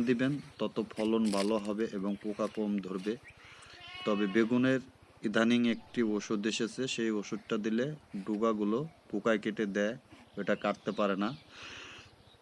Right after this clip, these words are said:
অবশ্যই আপনারা ধীরে ধীরে এই চাষবাসগুলো যারা করবেন এই দিকে খেয়াল রাখবেন, মাটিগুলো যেন জমিতে একটু উর্বর থাকে এবং পিটা মাটি না থাকে, এটা যাতে একটু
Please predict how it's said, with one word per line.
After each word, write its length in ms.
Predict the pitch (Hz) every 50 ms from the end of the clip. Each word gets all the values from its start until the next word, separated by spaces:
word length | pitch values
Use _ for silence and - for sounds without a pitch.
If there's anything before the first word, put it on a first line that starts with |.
| - _ - - - - - - - - - -
অবশ্যই 520 | 95 101 104 110 113 - - - 127 123
আপনারা 340 | 117 113 - - 117 113 117 110 98
ধীরে 180 | - 104 107 110
ধীরে 260 | 101 101 107 104 110 110 107 - - - - - -
এই 120 | 110 104 98
চাষবাসগুলো 760 | - - 107 104 104 104 101 104 107 104 101 98 110 107 107 104
যারা 240 | 98 107 104 107 104
করবেন 460 | 98 - 107 107 104 98 107 110 110 117 117 - - - - - - - - - - - - -
এই 120 | 107 104
দিকে 280 | 98 95 110 101 110 113 107 - - -
খেয়াল 340 | - - - 101 101 101 104 104
রাখবেন, 420 | 101 107 101 95 95 98 107 107 117 120 - - - - - - - -
মাটিগুলো 600 | 98 98 101 107 113 131 127 117 127 127 127 127
যেন 200 | 117 123 123 123 123 123 127 123 117 - - - 104 98
জমিতে 380 | 110 110 110 113 110 113 - 113
একটু 240 | 110 104 - - - - - - -
উর্বর 360 | 113 113 104 92 98 107 107
থাকে 360 | 107 - 110 104 - - 104 107 113 - - - - - - - - - - - - -
এবং 280 | 107 98 95 101 101 98 95 90 - - - - - - -
পিটা 240 | - 135 135 - 143
মাটি 300 | 135 131 131 123 117 120
না 140 | 110 107 104 101
থাকে, 300 | - - 95 - 110 110 113 107
এটা 160 | 101 - 110
যাতে 260 | 101 107 104 - - 110
একটু 260 | 101 - - - 117